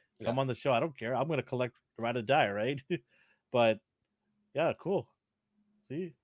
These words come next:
Speaker 1: I got a couple peeps my age.
Speaker 2: Smart.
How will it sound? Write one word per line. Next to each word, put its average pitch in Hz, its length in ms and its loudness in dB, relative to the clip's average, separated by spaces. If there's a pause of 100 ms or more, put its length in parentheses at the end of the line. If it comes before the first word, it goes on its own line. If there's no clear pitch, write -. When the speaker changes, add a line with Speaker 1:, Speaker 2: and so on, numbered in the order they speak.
(140)
Speaker 1:
I 113 80 -4
got 127 120 -2
a 123 40 -4
couple 127 260 -6
peeps 113 280 -10
my 110 160 -4
age. 117 340 -8 (720)
Speaker 2:
Smart. 95 400 -10